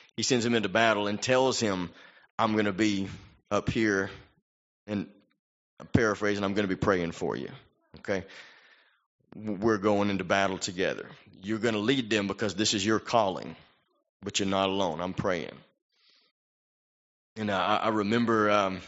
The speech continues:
a-, as a young man, m-, my father would go and preach. He, he wasn't a pastor when I was a kid, but he would interim pastor and just go preach and do revivals and things like that.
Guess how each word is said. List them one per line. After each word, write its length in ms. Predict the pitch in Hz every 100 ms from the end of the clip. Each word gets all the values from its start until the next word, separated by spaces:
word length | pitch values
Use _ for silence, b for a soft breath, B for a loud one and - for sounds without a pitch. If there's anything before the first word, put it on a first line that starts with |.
| B _ -
a-, 160 | 101
as 160 | 110 107
a 40 | 110
young 260 | 110 110
man, 200 | 110 107
m-, 360 | 107 92 107 104
my 120 | 113
father 320 | - 113 107
would 200 | 101 101
go 200 | 95 107
and 140 | 95 90
preach. 340 | 120 107 -
He, 120 | 127
he 140 | 113 131
wasn't 280 | 127 107
a 60 | 90
pastor 500 | - 110 107 - 98
when 160 | 92 98
I 100 | 92
was 160 | 95
a 40 | 90
kid, 280 | 107 98
but 80 | 87
he 80 | 101
would 180 | 101 87
interim 340 | 98 101 95
pastor 520 | 95 98 92 - 98
and 100 | 90
just 160 | 92 92
go 180 | 98 92
preach 460 | 85 - 98 98
and 100 | 95
do 80 | 95
revivals 600 | 90 82 92 98 92 92
and 120 | 92
things 240 | 90 98 92
like 180 | 85 -
that. 280 | 95 -